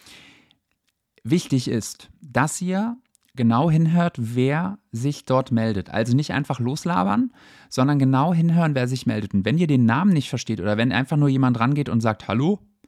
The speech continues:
dann fragt erstmal danach, wer, mit wem ihr spricht. Also es läuft so ab. Ring, ring, ring, ring, hallo. Ah,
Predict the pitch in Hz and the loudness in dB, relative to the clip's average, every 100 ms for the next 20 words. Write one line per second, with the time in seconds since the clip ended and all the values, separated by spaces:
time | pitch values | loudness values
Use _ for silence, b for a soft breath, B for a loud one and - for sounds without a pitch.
0 | b b b b b 110 120 - 131 156 | b b b b b -2 -2 -2 -4 -4
1 | - 135 - 143 131 120 113 143 123 117 | -4 -6 -2 -2 0 0 0 -2 -2 -2
2 | 135 120 117 120 120 110 - 95 - - | 0 0 2 2 2 -2 -6 -10 -10 -6
3 | 107 104 90 120 117 104 - - - B | -4 -4 -6 -8 -10 -14 -14 -16 -20 B
4 | B B - 165 165 170 170 170 170 160 | B B 0 4 4 4 2 0 -4 -8
5 | _ _ _ 139 165 165 180 175 _ - | _ _ _ -2 0 2 2 0 _ -4
6 | 87 113 147 _ b b b 185 139 | 0 0 0 _ b b b 0 0